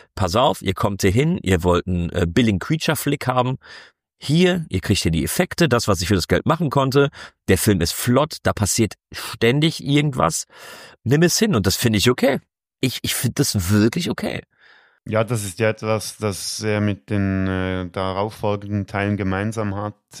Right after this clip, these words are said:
Speaker 2: Also, wie du gesagt hast, die wollen jetzt wirklich nicht mehr irgendwie den Anschein erwecken, dass sie die gleiche Qualität aufweisen wie der erste Teil, sondern sind einfach wirklich direkt, direct to D V D, ähm, Trash-Partys.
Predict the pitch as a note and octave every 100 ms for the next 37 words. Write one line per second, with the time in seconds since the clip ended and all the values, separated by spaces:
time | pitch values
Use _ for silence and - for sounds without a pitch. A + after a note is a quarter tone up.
0 | - F#2+ F#2 F#2 F#2 F#2+ G2+ G2 F2+ G2
1 | G#2 G#2+ G2+ - G2+ G2 G2 G2 - G2+
2 | - - G#2 - G2+ G2 F#2+ G2 G2 G2
3 | G2 G2 - - - - - - _ -
4 | C3 B2+ B2+ B2+ B2 A#2 B2+ C3 B2 A#2
5 | - A#2+ G#2+ A#2+ A#2+ G#2 - A#2 A2 -
6 | A#2+ A2 A2+ G#2 A2 A#2 A2+ A2+ G#2+ G#2+
7 | A#2 - A#2 A2+ A2 G#2 G#2+ G2+ F#2+ A2
8 | A2 G#2 G#2 F#2+ G2 G2+ G#2 G2+ - -
9 | - G2+ G2+ G#2 - _ - - - -
10 | - G#2 A2 A2+ - A2+ G#2+ G#2 G#2 G2
11 | G#2+ G#2 G2+ G2+ G2+ F#2+ F#2+ F#2+ - F#2
12 | F#2 G2 - - - _ _ _ - G2
13 | E2 E2 - F2 - - -